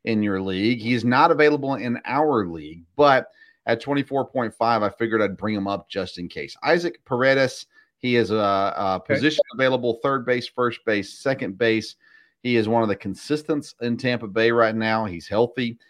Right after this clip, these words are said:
Speaker 1: He's
Speaker 2: You gotta
Speaker 1: playing
Speaker 2: bring up
Speaker 1: every
Speaker 2: a Tampa
Speaker 1: day.
Speaker 2: player every episode. You gotta do it.
Speaker 1: <laughs> Yeah. He's playing every day. He's had two days off so far this season. Uh, in the series against the White Sox, he scored nine points, eleven points, four points, and one point.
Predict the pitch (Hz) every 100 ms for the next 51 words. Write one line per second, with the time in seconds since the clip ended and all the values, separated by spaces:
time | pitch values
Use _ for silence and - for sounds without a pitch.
0 | _ _ 101 - 113 110 107 95 95 -
1 | 123 - - - 156 - 143 139 127 131
2 | 135 131 - 127 - 104 107 90 82 110
3 | 107 117 107 120 98 - - - _ 131
4 | 131 - 147 139 127 131 139 143 131 127
5 | 117 110 - 139 135 131 120 117 117 -
6 | 113 - 110 107 101 - 117 113 113 107
7 | - _ _ _ 98 98 98 101 113 107
8 | 104 - 135 143 143 123 123 120 - 113
9 | 104 117 113 120 110 107 98 - 95 87
10 | 101 110 117 113 110 104 - 95 98 107
11 | 107 107 104 95 - 101 101 - 98 92
12 | 82 80 95 113 - 110 107